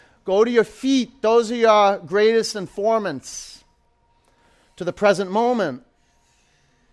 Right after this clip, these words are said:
The path of awareness is always where your feet are.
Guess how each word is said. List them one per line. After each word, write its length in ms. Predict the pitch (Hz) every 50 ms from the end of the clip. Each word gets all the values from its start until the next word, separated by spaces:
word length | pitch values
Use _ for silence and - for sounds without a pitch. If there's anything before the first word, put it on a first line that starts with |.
| _ _ _ _ _ _ _ _ _ _ _ _ _ _ _
The 100 | - 151
path 380 | - - 180 175 202 233 - -
of 80 | 233 208
awareness 540 | 190 175 170 165 170 170 180 185 170 -
is 140 | 165 147 123
always 840 | - - 147 143 147 156 165 175 180 180 175 180 175 175 - - - _
where 140 | 135 143 139
your 100 | 123 117
feet 240 | - - 156 143 131
are. 200 | 113 117 104